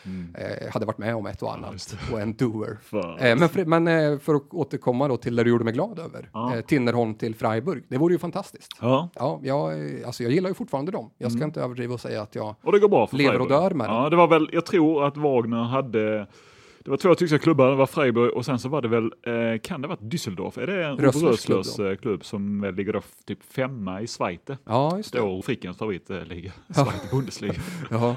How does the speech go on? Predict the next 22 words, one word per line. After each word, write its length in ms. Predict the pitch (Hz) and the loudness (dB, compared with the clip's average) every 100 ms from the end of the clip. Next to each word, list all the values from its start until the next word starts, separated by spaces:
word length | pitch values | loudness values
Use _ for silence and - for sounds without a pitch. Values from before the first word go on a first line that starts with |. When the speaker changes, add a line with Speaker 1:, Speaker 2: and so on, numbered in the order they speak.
| - | -4
Speaker 1:
Ja. 260 | 101 135 - | -4 -4 -2
Speaker 2:
det 60 | 123 | 0
är 40 | |
också 200 | 123 120 | 0 0
något 140 | 127 | -2
sympatiskt 580 | - 139 127 101 110 - | 0 2 2 2 -4 -8
med 120 | 117 | -8
Fricken 300 | 123 107 117 | -6 -8 -8
då, 120 | 117 - | -10 -10
att, 240 | 127 - | -12 -12
eh, 60 | 120 | -14
v-, 80 | 113 _ _ - 120 | -14 _ _ -10 -8
vart 160 | 123 123 | -8 -4
spelar 200 | - 110 | 0 2
du 100 | 110 | 4
helst? 520 | 131 120 - - - - | 2 0 -4 -20 -18 -12
Speaker 1:
Ja. 60 | |
Speaker 2:
Man 100 | - | -6
får 60 | 127 | -2
välja 180 | 123 117 | 0 0
helt 180 | 123 | -4
fritt, 220 | - 131 | 0 0